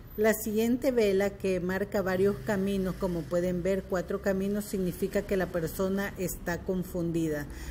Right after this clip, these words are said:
La vela que le sigue está excelente. Y esta vela que nos marca una corona, la rueda se le conoce en magia como una corona y quiere decir que vas a triunfar.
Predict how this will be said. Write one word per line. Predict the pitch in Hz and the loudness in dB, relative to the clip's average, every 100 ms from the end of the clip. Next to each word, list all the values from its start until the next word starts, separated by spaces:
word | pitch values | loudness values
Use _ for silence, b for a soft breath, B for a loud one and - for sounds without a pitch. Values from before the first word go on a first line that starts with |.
| B 196 | B 0
La | 190 | 2
vela | 190 208 220 | 4 4 2
que | 220 | 2
le | 202 190 | 2 2
sigue | 185 262 254 233 | -2 -2 0 0
está | 220 190 175 | 0 -2 -2
excelente. | 170 - 165 170 170 147 - 131 - - B B B - - | -2 -2 0 0 0 -2 -6 -12 -14 -18 B B B -12 -2
Y | 247 233 | 4 6
esta | 226 - 247 | 4 0 2
vela | 240 214 202 233 240 - - - - - | 4 6 4 2 -2 -10 -16 -16 -8 0
que | 208 | 2
nos | 196 | 4
marca | 202 196 196 196 220 196 | 2 2 0 0 2 2
una | 202 208 | 0 -2
corona, | 208 202 208 175 156 160 | 2 2 4 2 2 2
la | 170 | 0
rueda | 180 214 226 240 233 | 2 4 4 4 0
se | - 202 | 0 0
le | 190 | 0
conoce | 180 180 180 - | -2 -2 -2 -2
en | 202 202 | -2 0
magia | 202 208 233 | -2 -2 -4
como | 220 202 175 175 | -2 -2 0 -2
una | 196 202 | -2 -2
corona | 202 196 196 214 | 0 0 2 0
y | 214 | -2
quiere | 190 190 | 0 2
decir | 185 - 208 196 | 2 2 0 0
que | - 180 | 2 2
vas | 170 180 | 2 0
a | 180 | -2
triunfar. | 175 160 156 - 165 | 0 0 -2 -2 -2